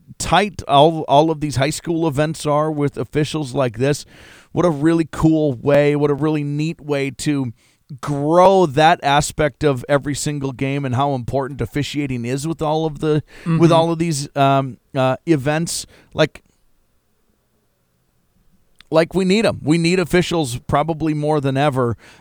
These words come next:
Speaker 1: and, uh, and to encourage it like this, that the, the
Speaker 2: Right.
Speaker 1: top level is encouraging it, uh, is, is really neat. So thanks, Delaney. That's, uh, Delaney Nelson for joining us. Uh,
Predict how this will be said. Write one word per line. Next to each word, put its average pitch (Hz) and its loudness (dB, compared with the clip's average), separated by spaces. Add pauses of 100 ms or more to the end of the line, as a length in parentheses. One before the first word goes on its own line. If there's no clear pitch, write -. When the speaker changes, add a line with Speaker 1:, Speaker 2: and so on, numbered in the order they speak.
Speaker 1:
and, 127 -2
uh, 120 2
and 120 -4
to 151 0
encourage 143 -4
it 180 -2
like 156 0
this, 160 -2
that 131 -4
the, 120 -2
the 131 -6
Speaker 2:
Right. 135 0
Speaker 1:
top 156 -2
level 147 -2
is 135 -2
encouraging 139 -2
it, 143 -2 (480)
uh, 113 -2
is, 110 -4
is 107 -2
really 110 -2
neat. 95 -8
So 117 -4
thanks, 226 2
Delaney. 208 2
That's, 143 -4
uh, 135 2
Delaney 135 -2
Nelson 127 -4
for 127 -6
joining 123 -4
us. 123 -6 (440)
Uh, 104 -4